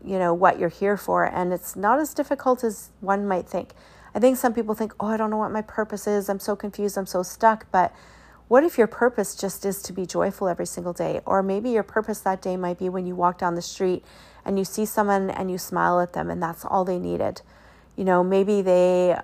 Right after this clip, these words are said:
were about to end their life and they said, "Universe, give me a sign that I meant to stay here one more day." And that smile that you give them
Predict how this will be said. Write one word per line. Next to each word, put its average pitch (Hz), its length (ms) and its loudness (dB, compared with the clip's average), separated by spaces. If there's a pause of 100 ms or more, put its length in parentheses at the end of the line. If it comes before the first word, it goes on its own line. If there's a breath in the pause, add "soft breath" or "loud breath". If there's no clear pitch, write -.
were 175 960 4
about 185 280 4
to - 140 -8
end 185 140 0
their 175 160 2
life 170 500 0 (140)
and 180 300 -4
they 180 80 0
said, 180 240 -6 (200)
"Universe, 185 420 -2
give 185 200 -4
me 180 160 -4
a 170 60 -4
sign 175 560 -4 (500 loud breath)
that 202 100 4
I 202 120 6
meant 185 300 2
to 190 120 -8
stay 180 300 0
here 190 200 -2
one 180 200 0
more 175 160 0
day." 175 480 2
And 180 200 -2
that - 220 4
smile 180 380 2
that 175 180 -6
you 185 140 -8
give 175 260 -4
them 175 300 -2